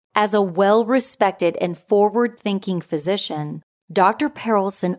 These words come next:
always aimed for loftier achievements. On December thirtieth, nineteen thirty-eight, he filed a patent for a new medical device he invented.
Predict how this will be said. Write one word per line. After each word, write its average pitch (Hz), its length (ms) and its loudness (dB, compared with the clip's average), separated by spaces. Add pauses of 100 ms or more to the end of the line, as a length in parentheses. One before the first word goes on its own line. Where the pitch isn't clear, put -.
always 214 560 0
aimed 175 340 0
for - 160 -2
loftier 165 800 0
achievements. 165 880 -8 (400)
On 208 160 2
December 233 500 0
thirtieth, 180 600 -2
nineteen 190 560 -2
thirty-eight, 202 720 -4 (100)
he 262 160 0
filed 214 480 2
a 269 60 0
patent 202 560 -4
for 185 180 -4
a 185 60 0
new 185 300 2
medical 220 420 -2
device 160 460 -4
he 175 140 -8
invented. 160 760 -4